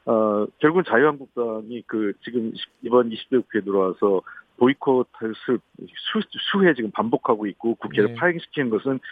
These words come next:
Speaker 1: 매우 잘못된, 어, 선택이라고 생각을 합니다.
Speaker 2: 네.
Speaker 1: 아, 국회는 어떠한 상황이 되더라도 아무리 서로 정쟁을 하고 대립한다 하더라도 관련된 민생 법안과 개혁 입법은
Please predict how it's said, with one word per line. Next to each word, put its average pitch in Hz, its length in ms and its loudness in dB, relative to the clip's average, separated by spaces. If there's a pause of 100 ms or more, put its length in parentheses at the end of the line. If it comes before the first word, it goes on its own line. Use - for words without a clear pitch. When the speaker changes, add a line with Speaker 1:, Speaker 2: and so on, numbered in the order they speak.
(160)
Speaker 1:
매우 123 240 6
잘못된, 120 600 0 (120)
어, 101 280 -4 (160)
선택이라고 107 560 0
생각을 101 320 2
합니다. 98 300 -4 (100)
Speaker 2:
네. 123 360 -10
Speaker 1:
아, 113 140 2
국회는 156 480 0
어떠한 151 340 2
상황이 139 220 -2
되더라도 101 540 -2
아무리 156 480 -2
서로 135 240 -2
정쟁을 120 500 2
하고 110 160 2
대립한다 110 540 -2
하더라도 127 480 0 (420)
관련된 131 500 2
민생 131 300 0
법안과 104 560 0
개혁 127 280 2
입법은 110 520 -4